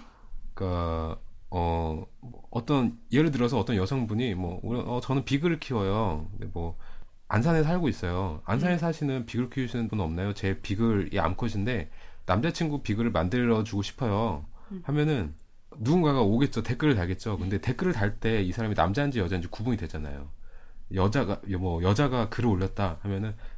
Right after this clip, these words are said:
Speaker 1: 남자들 댓글이 막 후루룩 막 이렇게, "아, 저는 안산 사는데 비글을 키우고 있습니다.
Speaker 2: 아, 진짜요?
Speaker 1: 어, 언제 만나실래요?"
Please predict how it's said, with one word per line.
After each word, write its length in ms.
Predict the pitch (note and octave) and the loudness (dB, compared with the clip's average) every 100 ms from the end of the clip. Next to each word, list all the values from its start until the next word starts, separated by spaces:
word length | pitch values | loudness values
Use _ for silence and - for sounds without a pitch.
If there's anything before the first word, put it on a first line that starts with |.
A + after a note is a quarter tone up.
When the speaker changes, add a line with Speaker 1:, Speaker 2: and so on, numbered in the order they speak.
| - | -4
Speaker 1:
남자들 520 | - F#2+ C3+ E3 D3 | 0 2 2 4 4
댓글이 400 | A#2+ A2 - A3 | 2 0 2 6
막 120 | F3 A#2+ | 8 8
후루룩 920 | G#2+ G#2 - - - - - A2+ - | 4 -2 -8 -8 -8 -8 -8 -6 -2
막 80 | B2+ | 0
이렇게, 240 | G2+ G#2 - - - | 0 -2 -6 -8 -6
"아, 100 | A2 | -4
저는 240 | - A2+ - | -2 0 0
안산 220 | - A2+ | 0 0
사는데 360 | A2+ A#2 G#2 | 0 0 -2
비글을 540 | - G2+ A2 G#2+ F#2 - - | -2 -2 0 0 0 -6 -12
키우고 240 | - C#3+ A#2+ | -6 -2 -2
있습니다. 440 | - F#2+ F#2 F2 | -2 -2 0 -2
Speaker 2:
아, 160 | A3+ - | -4 -6
진짜요? 400 | - G#3 - - | -8 -8 -2 2
Speaker 1:
어, 60 | G#2 | 4
언제 200 | A#2+ C3+ | 6 4
만나실래요?" 500 | F#2+ A2+ A#2+ A2+ | 4 4 2 2